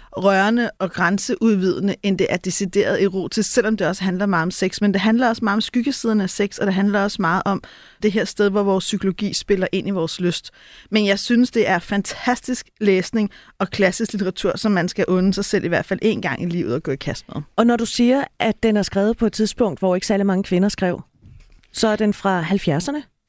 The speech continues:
Speaker 1: Ja, det mener jeg. Den er skrevet i nitten niogtres. Øh,
Speaker 2: Okay.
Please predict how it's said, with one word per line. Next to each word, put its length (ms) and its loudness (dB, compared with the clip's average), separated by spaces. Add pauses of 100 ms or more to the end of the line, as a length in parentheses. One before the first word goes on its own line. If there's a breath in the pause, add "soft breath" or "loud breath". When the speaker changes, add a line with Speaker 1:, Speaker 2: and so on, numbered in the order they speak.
(120)
Speaker 1:
Ja, 120 4
det 120 4
mener 280 2
jeg. 120 0 (240)
Den 140 2
er 40 0
skrevet 480 0
i 240 2
nitten 320 4
niogtres. 640 -2 (160)
Øh, 260 4
Speaker 2:
Okay. 220 4